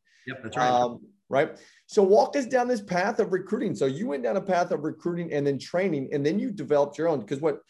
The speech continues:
Speaker 2: how many locations are you in? You in five different locations?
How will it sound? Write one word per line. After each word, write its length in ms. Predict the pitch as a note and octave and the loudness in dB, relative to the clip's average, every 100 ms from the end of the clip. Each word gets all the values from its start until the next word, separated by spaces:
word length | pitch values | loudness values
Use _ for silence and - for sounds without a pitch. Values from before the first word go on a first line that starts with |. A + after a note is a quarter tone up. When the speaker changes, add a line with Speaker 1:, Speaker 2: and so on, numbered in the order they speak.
| _ - | _ -4
Speaker 2:
how 60 | G#3+ | 2
many 140 | C#4 | 6
locations 480 | A3+ G#3 G3+ G3 C#3 | 6 6 4 2 -2
are 60 | |
you 180 | C3 A2+ | -2 -4
in? 60 | G#2+ | -6
You 80 | A#2+ | -6
in 80 | A#2 | 2
five 240 | D#3 G3+ | 2 4
different 240 | G#3 G#3+ | 2 2
locations? 600 | G#3+ G#3+ G#3+ A#3 A#3 - | 0 2 2 0 -12 -16